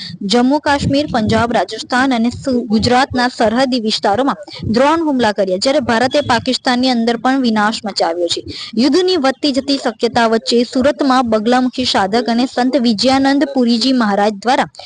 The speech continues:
મા બગલામુખીનો યજ્ઞ કરવામાં આવ્યો, જેમાં શહેરના દેશભક્ત નાગરિકોએ ભાગ લીધો. આ યજ્ઞનો મુખ્ય ઉદ્દેશ્ય ભારતીય સૈનિકોને શક્તિ આપવાનો અને પાકિસ્તાન પર વિજય મેળવવાનો છે.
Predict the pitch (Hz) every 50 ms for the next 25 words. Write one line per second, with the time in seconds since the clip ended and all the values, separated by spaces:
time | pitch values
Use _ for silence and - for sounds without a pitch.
0 | - - - - - 220 254 311 381 349 330 277 233 294 302 311 302 302 294 -
1 | 320 311 302 294 262 226 226 214 214 220 247 247 247 240 214 208 208 208 202 196
2 | 185 170 165 170 170 - - - - - 226 - 370 370 349 330 - - - 240
3 | 240 285 302 302 302 294 285 233 233 226 254 - - - 254 - - 285 254 233
4 | 214 208 214 208 240 262 240 262 269 285 285 254 262 226 196 185 196 185 180 -
5 | 175 - - - - - - - 247 330 359 339 349 277 269 311 330 330 339 330
6 | 277 277 - - - 302 - 240 220 208 233 240 269 - - 311 247 214 240 220
7 | 226 220 - 294 311 320 - 294 240 247 262 277 262 - 277 285 - - - 214
8 | 196 - - 254 247 247 240 247 254 254 269 302 330 285 277 277 - 233 220 220
9 | - 269 262 - - 269 254 254 254 247 302 302 285 233 226 202 226 233 226 226
10 | 220 214 208 202 196 196 190 - - 180 - - -